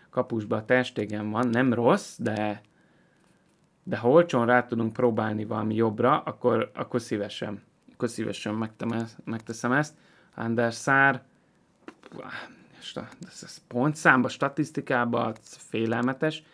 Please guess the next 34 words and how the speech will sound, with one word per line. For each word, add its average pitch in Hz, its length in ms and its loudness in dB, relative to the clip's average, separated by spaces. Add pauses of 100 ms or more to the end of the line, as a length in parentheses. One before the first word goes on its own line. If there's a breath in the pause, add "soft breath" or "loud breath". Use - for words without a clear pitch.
(160 soft breath)
És - 80 -10
Ilyes, 135 360 2
ez 196 140 -10
miért - 180 -6
ilyen 95 200 -10
drága? - 500 -8 (440)
Ja, 123 140 6
mert 135 160 4
ő 120 100 4
is 113 120 -2
nagyon 120 300 0
jó. 110 260 -4
Aha. 113 400 -4 (560)
Martinez, 131 680 -2
hát 185 240 -4
ő 107 160 -10
kicsit 117 320 -8
gyengébb 135 440 -2
azért. 175 460 -4 (640 soft breath)
És - 180 -6
itt 127 200 0
a 117 80 0
többieket 110 580 -2
meg 107 180 -4
már 107 280 -4
láttuk 107 380 -8
milliószor, 120 520 0
most 113 260 -4
ez 110 140 -4
a 113 80 -12
Ter 107 220 -6
Stegen 107 360 -4
nem 107 180 -4
van. 131 300 2